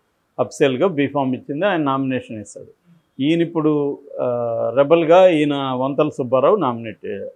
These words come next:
వేశాడు. So, ఇప్పటికైనా మించిపోయింది లేదు, మీరు రెబల్గా ఉండకండి, ఇటు వచ్చేయండి, ఆ, సపోర్ట్ చేయండి మనకి. ఆ, కాంగ్రెస్ పార్టీలో మీరు ఎప్పటి నుంచి ఉన్నారు, మీకు తెలియంది లేదు. నేను ఒక, ఆ, నన్నన్నా చూడాలి కదా మీరు, నేను ఒక,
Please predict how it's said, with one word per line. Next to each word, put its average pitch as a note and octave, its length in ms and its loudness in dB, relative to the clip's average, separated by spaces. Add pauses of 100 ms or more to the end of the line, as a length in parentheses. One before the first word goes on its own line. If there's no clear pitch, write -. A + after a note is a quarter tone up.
వేశాడు. B2+ 640 -6 (120)
So, D3+ 220 2 (400)
ఇప్పటికైనా F3 480 2
మించిపోయింది D#3+ 580 0
లేదు, D#3+ 240 0
మీరు C#3+ 340 0 (460)
రెబల్గా C3+ 420 2
ఉండకండి, C3+ 520 -2
ఇటు D#3 200 -4
వచ్చేయండి, C#3 560 -4 (460)
ఆ, A#2+ 180 0
సపోర్ట్ B2 480 -2
చేయండి B2+ 220 -2
మనకి. C3+ 520 -6 (260)
ఆ, A2+ 380 -4 (120)
కాంగ్రెస్ C3+ 440 -4
పార్టీలో C3 460 -2
మీరు A#2+ 240 -6
ఎప్పటి C3 240 -4
నుంచి B2+ 240 -8
ఉన్నారు, B2+ 280 -4
మీకు B2+ 300 -6
తెలియంది B2+ 360 -4
లేదు. B2 240 -8
నేను B2+ 280 -6
ఒక, A2+ 260 -2 (580)
ఆ, A#2 360 -4
నన్నన్నా C#3+ 480 -2 (120)
చూడాలి C#3+ 280 4
కదా C#3+ 140 0
మీరు, C#3 260 -4
నేను B2+ 280 -6
ఒక, A2+ 120 -8